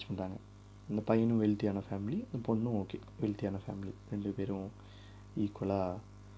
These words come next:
ஆ, ரெண்டு பேரும் ஒத்துக்கிட்டு மேரேஜ் பண்ணிக்கிறாங்க. அப்போ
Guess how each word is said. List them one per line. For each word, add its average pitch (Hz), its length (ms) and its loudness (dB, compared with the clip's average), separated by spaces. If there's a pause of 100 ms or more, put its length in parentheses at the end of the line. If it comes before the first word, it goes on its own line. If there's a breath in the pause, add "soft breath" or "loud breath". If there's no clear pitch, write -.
(800 soft breath)
ஆ, 95 200 -2 (480)
ரெண்டு 101 200 0
பேரும் 101 440 0
ஒத்துக்கிட்டு 160 480 0 (100)
மேரேஜ் 98 240 2 (100)
பண்ணிக்கிறாங்க. 92 400 -2 (1200 soft breath)
அப்போ 110 480 2